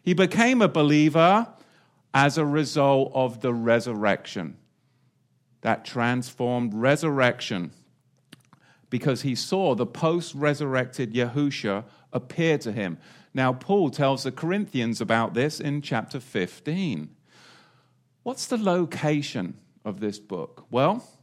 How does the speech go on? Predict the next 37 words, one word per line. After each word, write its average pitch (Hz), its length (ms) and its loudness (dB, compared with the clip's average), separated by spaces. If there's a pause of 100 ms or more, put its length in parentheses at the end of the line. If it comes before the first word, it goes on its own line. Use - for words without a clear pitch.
(640)
Yaakov 180 600 4
was 160 320 0
in 196 380 4
or 170 280 4
around 151 680 2
the 131 80 0
vicinity 160 920 0
of 139 480 2
Yerushalayim, 135 1080 2
Jerusalem. 123 880 -2 (500)
But 190 160 4
really, 311 400 4
it's - 200 -2
not 254 220 2
a 202 100 4
book. 139 640 2 (1040)
It's 170 200 0
really 277 260 4
not 262 240 2
even 240 300 0
a 233 80 6
letter. 233 840 4
You 139 180 -4
may 135 220 2
hear 147 260 2
many 147 260 0
people 151 340 0
say 143 200 0
the 123 120 -2
book 143 280 -2
of 123 140 -4
James 143 540 0
or 139 240 0
the 131 120 -2
letter 139 600 0
of 123 160 -4
James. 156 560 0